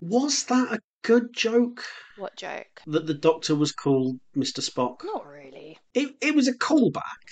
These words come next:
Speaker 1: Give me some Spock, and then he was Mister Spock.
Speaker 2: I mean, something I wondered about is, you know, I grew up in quite a heavy Star Trek family, so I knew who Spock was, but I don't know if, you know, the average nine-year-old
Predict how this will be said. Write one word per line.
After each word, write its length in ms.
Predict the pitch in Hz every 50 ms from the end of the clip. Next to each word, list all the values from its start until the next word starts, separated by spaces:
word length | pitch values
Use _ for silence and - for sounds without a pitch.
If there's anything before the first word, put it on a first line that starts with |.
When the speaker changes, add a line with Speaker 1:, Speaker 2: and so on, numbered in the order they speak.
| - - -
Speaker 1:
Give 160 | - 135 120 113
me 120 | 123 120
some 160 | - - 113
Spock, 320 | - - - 107 92 98 - - - - - -
and 160 | 143 117 113
then 100 | 113 110
he 120 | - 120
was 160 | 107 107 95 110
Mister 280 | 104 - - - -
Spock. 260 | - - 165 - - _ -
Speaker 2:
I 20 | 240
mean, 120 | 269 302
something 200 | 294 403 247 247
I 240 | - 214 240 277 311
wondered 300 | 254 220 196 180 175 175
about 400 | - - 156 156 147 147 - -
is, 260 | 165 165 165 170 180 -
you 60 | 196
know, 140 | 185 170 -
I 140 | - 202 220
grew 160 | 214 220 190
up 180 | 170 - - 202
in 80 | 185
quite 240 | 165 - 185 175 - -
a 100 | 180 170 - - 220
heavy 340 | 180 208 196 185 185 175 -
Star 340 | - - - - 185 170 160
Trek 240 | - 175 165 -
family, 460 | - 202 190 185 170 160 156 160 165 - _ _ _ _ _ _ _
so 100 | - - -
I 160 | 247 370 453 349
knew 200 | 254 - - 247
who 60 | -
Spock 400 | - - - 214 185 - - -
was, 400 | 330 381 180 156 160 156 156 -
but 120 | - - 247
I 40 |
don't 140 | 269 508 587 640 679 640 640 640 508 381
know 60 | 311
if, 120 | 156 - -
you 120 | 277 330
know, 220 | 330 285 190 185 185
the 160 | 208 285 277
average 480 | 277 285 247 240 269 269 240 - - -
nine-year-old 720 | 214 247 262 262 269 254 254 240 240 226 220 220 226 214